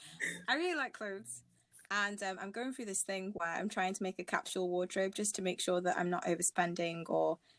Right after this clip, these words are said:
you know, things that I actually buy, I will use and things like that. It's been a long process. Um, if you wanna chat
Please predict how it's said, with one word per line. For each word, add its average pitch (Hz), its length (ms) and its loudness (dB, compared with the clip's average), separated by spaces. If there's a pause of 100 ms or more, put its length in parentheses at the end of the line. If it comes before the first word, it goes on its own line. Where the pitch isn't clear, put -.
(100)
you 185 80 4
know, 175 140 8 (100)
things 294 200 12
that - 100 6
I 226 80 12
actually 208 240 6
buy, 180 220 8
I 170 100 6
will 175 140 4
use 170 280 2
and 170 120 -2
things 165 220 4
like - 180 2
that. - 200 4 (260)
It's 208 140 10
been 240 120 10
a 233 60 12
long 196 180 4
process. - 600 4 (360)
Um, 165 260 0
if - 120 -6
you 208 60 -2
wanna 185 140 0
chat - 280 4